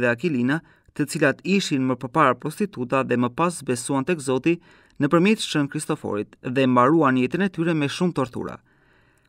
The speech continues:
Kujtimin e dyqind dëshmorëve ushtar, të cilët besuan tek Zoti ndërmjet Shën Kristoforit,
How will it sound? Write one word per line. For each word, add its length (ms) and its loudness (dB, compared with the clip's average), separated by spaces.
Kujtimin 480 6
e 40 0
dyqind 440 0
dëshmorëve 480 0
ushtar, 400 0
të 240 -6
cilët 320 -6
besuan 400 -2
tek 160 -4
Zoti 320 -2
ndërmjet 400 -2
Shën 240 -4
Kristoforit, 640 -6